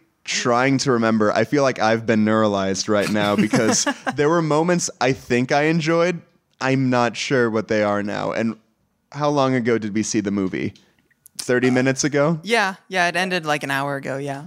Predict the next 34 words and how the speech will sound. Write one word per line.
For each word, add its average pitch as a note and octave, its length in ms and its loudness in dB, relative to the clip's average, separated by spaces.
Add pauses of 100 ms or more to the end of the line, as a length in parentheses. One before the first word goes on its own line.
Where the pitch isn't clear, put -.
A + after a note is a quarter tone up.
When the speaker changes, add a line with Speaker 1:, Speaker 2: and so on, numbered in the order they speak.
Speaker 1:
Yeah. G#2 480 2
So A#2 460 0
we C3 180 0
just B2+ 420 0
got A2+ 220 2
back G#2 240 2
from G2+ 180 -4
the F#2+ 120 -2
theater. E2+ 380 -2
<laughs> D3 160 -4
Speaker 2:
Do G3+ 100 -4
you, G#3 100 -6
do F#3+ 80 -2
you B3 80 2
think D4 160 -2
the C4+ 80 -4
problem A#3+ 300 0
is G3 160 0
that G3 160 -4
they G3 160 0
depended A3 500 0
a A3 80 2
lot G3 240 2
on E3+ 140 2
improv E3+ 560 0
and D#3 100 -4
they D3 100 2
wrote D#3 240 2
in E3+ 120 -2
the D3 60 -2
script - 420 0
a G#3+ 40 -2
lot, A3 360 2
like, D3 420 -2